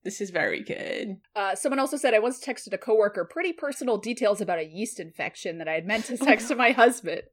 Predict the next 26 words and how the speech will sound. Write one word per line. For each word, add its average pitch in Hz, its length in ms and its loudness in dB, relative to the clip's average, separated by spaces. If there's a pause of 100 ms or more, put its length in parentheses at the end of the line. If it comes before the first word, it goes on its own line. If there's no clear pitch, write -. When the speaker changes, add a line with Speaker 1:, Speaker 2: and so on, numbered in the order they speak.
(140)
Speaker 2:
or 220 80 4
my 220 160 8
boyfriend." 214 500 4 (240)
And 220 180 2
that 233 160 6
is 240 160 6
very 214 340 8
funny 214 340 4
because 208 280 0
that's 226 180 4
literally 202 760 8 (480)
from 196 540 4 (120)
a 156 60 0
Crazy 202 400 6
Ex-Girlfriend 180 640 0
song 170 360 -2
called 165 320 -4
Text - 280 -6
Emergency, 208 760 0 (140)
which 196 160 -2
is 208 80 6
about 220 440 8
all 190 240 6
of 185 120 4
this 208 200 0
stuff. 254 400 6